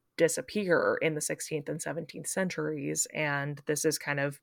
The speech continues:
believed to be because at that point the British started taking over Irish lands and taking ancestral lands from Irish families.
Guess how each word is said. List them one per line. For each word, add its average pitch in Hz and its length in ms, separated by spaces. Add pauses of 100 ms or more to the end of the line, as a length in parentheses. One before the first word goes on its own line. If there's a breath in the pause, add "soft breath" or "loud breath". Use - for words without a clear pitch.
believed 151 380
to 160 60
be 160 220
because 156 520
at 139 200
that 139 240
point 165 440
the 160 80
British 160 520
started 147 360
taking 151 340
over - 320
Irish - 400
lands 165 520
and 156 180
taking 160 640
ancestral 156 500
lands 160 300
from 151 160
Irish 147 340
families. 175 600